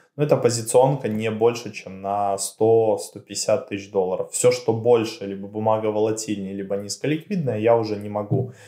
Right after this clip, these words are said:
Мне уже хочется сидеть, как бы эту позицию контролировать. Идем дальше. А, это у нас, э, С В О. М, все знают, что это такое.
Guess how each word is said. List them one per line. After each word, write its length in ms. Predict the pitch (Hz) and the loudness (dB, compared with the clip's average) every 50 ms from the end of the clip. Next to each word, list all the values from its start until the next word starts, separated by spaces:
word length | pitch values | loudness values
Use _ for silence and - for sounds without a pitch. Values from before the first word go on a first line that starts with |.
| - _ _ | -20 _ _
Мне 220 | - 107 107 110 110 | -6 -4 -2 0 0
уже 140 | 110 107 104 | 2 0 0
хочется 440 | - - 117 117 - - - 110 | 2 2 0 0 0 -4 -6 -6
сидеть, 400 | 104 - - 107 110 127 131 131 - | -6 -8 -8 -4 -4 -4 -4 -4 -6
как 140 | 113 101 98 | -10 -8 -6
бы 100 | 101 104 | -6 -6
эту 180 | 101 - 101 | -6 -6 -12
позицию 520 | 98 - 98 98 101 104 104 - - 98 - | -8 -6 -6 -4 -4 -6 -8 -10 -12 -12 -8
контролировать. 840 | - 98 98 98 - - 98 98 95 95 92 92 95 92 90 - _ _ _ _ _ _ _ _ _ _ _ _ _ _ _ _ _ _ _ _ _ _ - _ _ | -8 -8 -8 -6 -2 -2 -2 -2 -2 -4 -4 -4 -6 -6 -10 -16 _ _ _ _ _ _ _ _ _ _ _ _ _ _ _ _ _ _ _ _ _ _ -20 _ _
Идем 380 | - 107 107 127 127 127 120 | -6 0 2 4 4 4 4
дальше. 480 | 107 104 104 101 98 - - - - - _ _ _ _ _ _ _ _ _ _ _ _ _ - _ _ | 4 2 2 2 0 -4 -10 -16 -18 -20 _ _ _ _ _ _ _ _ _ _ _ _ _ -20 _ _
А, 640 | 123 117 113 113 110 110 110 107 107 104 98 95 - 127 | 0 2 4 4 6 6 6 6 4 4 2 0 2 2
это 240 | 147 147 147 120 | 2 2 4 2
у 100 | 117 113 | 2 2
нас, 600 | 110 113 110 110 104 101 - - - - - _ _ - | 2 2 2 4 4 4 2 0 -2 -6 -10 _ _ -2
э, 400 | 113 113 110 110 104 101 92 - | 0 2 4 6 6 4 4 4
С 240 | 113 123 123 - - | 2 2 2 2 2
В 60 | 120 | 2
О. 520 | 113 107 107 120 139 160 180 175 170 - _ _ _ _ _ _ _ _ _ _ _ _ 147 | 4 6 6 6 6 6 4 0 -4 -12 _ _ _ _ _ _ _ _ _ _ _ _ -18
М, 800 | 143 131 123 120 120 120 117 117 117 113 113 113 113 110 110 110 - | -14 -12 -12 -10 -10 -8 -8 -8 -10 -10 -10 -10 -10 -10 -12 -14 -12
все 260 | - - - 113 104 | -12 -2 0 0 0
знают, 260 | 104 107 104 101 98 | 2 0 -4 -4 -6
что 140 | - - - | -8 -12 -16
это 80 | - - | -10 -8
такое. 580 | - - - - 180 175 170 165 151 - - | -8 -8 -2 2 4 6 6 6 2 0 -4